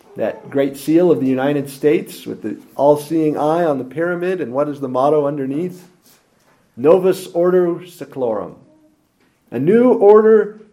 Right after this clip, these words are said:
of the ages. Empty boast. The founding of the United States did not introduce a new order of the ages.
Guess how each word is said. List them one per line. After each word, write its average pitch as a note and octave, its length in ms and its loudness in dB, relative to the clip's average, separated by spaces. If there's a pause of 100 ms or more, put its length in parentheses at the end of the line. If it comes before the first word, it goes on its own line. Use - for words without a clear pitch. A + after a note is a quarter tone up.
(160)
of F3 160 -4
the F3 160 -8
ages. F3 640 -10 (2000)
Empty E3 320 -10
boast. E3 540 -4
The - 80 -16
founding D#3 500 0
of C3 100 -4
the C3 60 -4
United C3+ 400 -4
States C#3+ 400 -8
did C3+ 220 -10
not C#3+ 320 -6
introduce C3+ 680 -8
a B2 80 -10
new C3 260 0
order C#3+ 600 -2 (420)
of C#3 160 0
the C3 100 4
ages. A2+ 640 -2